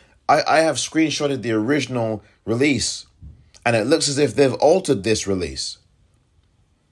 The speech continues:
because the word secrecy was actually used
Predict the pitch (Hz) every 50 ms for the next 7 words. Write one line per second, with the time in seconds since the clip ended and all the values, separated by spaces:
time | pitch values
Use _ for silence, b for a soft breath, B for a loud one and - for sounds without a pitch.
0 | _ _ _ _ _ _ _ _ _ _ _ _ _ 120 117 - - 139 131 127
1 | 107 123 120 127 151 170 165 151 - - 180 190 - - 147 - - 139 123 117
2 | 110 - - - 151 - - - 147 151 139 127 127 151 185 190 165 113 92 80
3 | 73 - - -